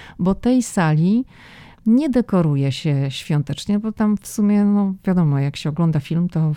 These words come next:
wszystkie światła są wyłączone, także tam żadne choinki się nie pojawiają. Ta sala była zamknięta i nie można było do niej zajrzeć. My, dziennikarze, mieliśmy godzinę na to, żeby kręcić się po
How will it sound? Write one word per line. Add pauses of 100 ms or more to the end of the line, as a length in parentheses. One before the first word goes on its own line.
(100)
wszystkie
światła
są
wyłączone,
także
tam
żadne
choinki
się
nie
pojawiają. (520)
Ta
sala
była
zamknięta
i
nie
można
było (640)
do
niej
zajrzeć. (140)
My,
dziennikarze,
mieliśmy (180)
godzinę (220)
na
to,
żeby
kręcić
się (100)
po